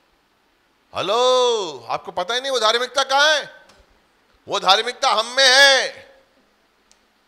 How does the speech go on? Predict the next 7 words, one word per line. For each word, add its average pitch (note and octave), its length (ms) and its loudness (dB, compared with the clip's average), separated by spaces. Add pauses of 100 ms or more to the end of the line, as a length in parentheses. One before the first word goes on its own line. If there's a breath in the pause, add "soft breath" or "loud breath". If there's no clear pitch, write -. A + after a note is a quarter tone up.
(520)
जब G3 200 -6
हमने A#3+ 200 -6
यीशु A#3 220 -8
मसीह A#3 220 -10
को A#3+ 100 -8
ग्रहण A3 340 -8
किया, G#3+ 440 0